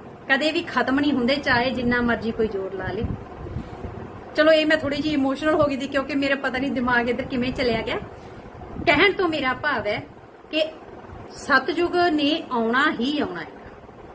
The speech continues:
ਉਹਦੀ ਸ਼ੁਰੂਆਤ ਹੋ ਚੁੱਕੀ ਹੈ। ਤੁਸੀਂ ਦੇਖਿਆ ਵੀ, ਕਹਿੰਦੇ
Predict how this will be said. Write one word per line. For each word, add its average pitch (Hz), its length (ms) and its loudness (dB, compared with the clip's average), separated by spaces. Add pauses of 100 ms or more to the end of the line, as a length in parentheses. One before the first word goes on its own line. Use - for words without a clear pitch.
(640)
ਉਹਦੀ 349 200 6
ਸ਼ੁਰੂਆਤ 262 640 2
ਹੋ 214 280 -2
ਚੁੱਕੀ 208 440 -8
ਹੈ। 254 80 -6 (440)
ਤੁਸੀਂ 311 200 -2
ਦੇਖਿਆ 285 360 4
ਵੀ, 302 220 2
ਕਹਿੰਦੇ 285 300 0